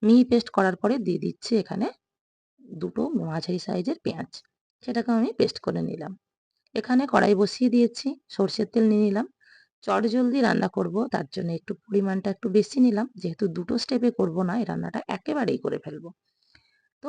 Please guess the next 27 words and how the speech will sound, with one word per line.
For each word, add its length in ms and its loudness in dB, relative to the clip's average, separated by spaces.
এখানে 380 -2
আমি 180 2
ফোড়নে 360 0
দিয়ে 160 0
দিলাম 260 0
কালো 220 -4
জিরে 240 2
আর 120 0
কাঁচা 280 -4
লঙ্কা, 360 -4
আর 140 -14
তারপরে 400 -2
দিয়ে 160 -4
দিলাম 240 -4
নুন 200 -2
মাখিয়ে 340 -4
রাখা 180 -4
সবজিগুলো, 540 -4
আর 140 -4
দিয়ে 140 -6
দিলাম 260 -4
পরিমাণ 340 -4
মতো 240 -8
হলুদ। 320 0
দিয়ে 140 8
নাড়াচাড়া 500 4
করে 240 -2